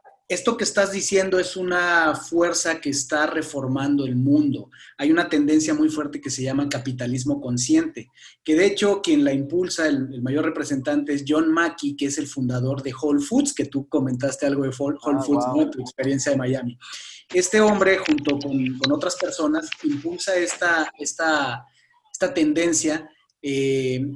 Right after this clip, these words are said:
Speaker 1: yo estoy también impulsando un movimiento que se llama Responsive. Son ideas similares, es, son negocios conscientes.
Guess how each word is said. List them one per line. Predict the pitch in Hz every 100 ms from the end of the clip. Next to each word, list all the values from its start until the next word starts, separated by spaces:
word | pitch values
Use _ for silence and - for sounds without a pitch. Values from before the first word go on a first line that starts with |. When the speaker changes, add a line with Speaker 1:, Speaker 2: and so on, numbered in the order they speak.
| -
Speaker 1:
yo | 156
estoy | 156 175
también | 170 - 160
impulsando | 160 143 285 151
un | 156
movimiento | 156 143 143 -
que |
se | -
llama | 147
Responsive. | 147 135 - 147 143 156 -
Son | 175 180
ideas | 180 170 170
similares, | 170 151 143 143 156 151
es, | 170 170 -
son | 190
negocios | 202 208 202 220 214
conscientes. | - 165 139 - 170 185 160 - 104